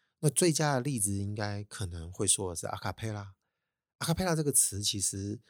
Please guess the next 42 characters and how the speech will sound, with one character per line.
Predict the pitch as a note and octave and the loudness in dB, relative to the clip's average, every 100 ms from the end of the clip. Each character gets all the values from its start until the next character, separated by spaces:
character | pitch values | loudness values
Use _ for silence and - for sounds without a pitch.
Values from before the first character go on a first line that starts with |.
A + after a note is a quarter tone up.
| - _ _ _ _ _ _ _ _ _ | -20 _ _ _ _ _ _ _ _ _
应 | C#3 | 0
该 | C3 | 4
是 | C3 | 4
有 | B2 | 4
典 | F#2+ F#2 - | 0 -6 -8
故 | - G2 | -6 -6
的 | - | -6
哦， | G#2+ G#2+ - | -16 -18 -18
我 | |
记 | - D#3+ | 0 2
得 | - G#2 | 2 0
它 | G#2 B2 | -2 -2
其 | - G#2+ F#2 | -2 -2 -4
实 | |
是 | F2+ G#2+ | -4 -2
说 | - G2+ | 0 0
来 | F#2 E2+ | -2 -6
自 | F2 A#2 | -4 -6
于 | F2+ | -2
圣 | F2 - A#2+ E2+ D#2+ | 4 4 2 -2 -10
堂 | - - - - | -14 -14 -14 -14
的 | - - | -14 -8
声 | - - F#2+ F2 | -2 0 0 -6
音， | F2 E2+ F#2+ _ _ _ - | -8 -12 -18 _ _ _ -4
应 | B2+ | 0
该 | |
是 | B2+ | 0
很 | A2 G#2+ | -2 -2
早 | B2+ G2+ E2 | -2 -4 -6
以 | |
前， | - - - A2 | -6 -8 -10 -18
可 | - | -12
能 | F2 E2 | -6 -4
是 | G#2 | -4
在 | G2+ F2 | -6 -8
这 | - | -10
个 | G2+ | -16
意 | A2+ | -10
大 | A2 G#2 | -4 -4
利 | G2+ | -4
语 | E2 E2 | -8 -14
吧。 | - - | -20 -20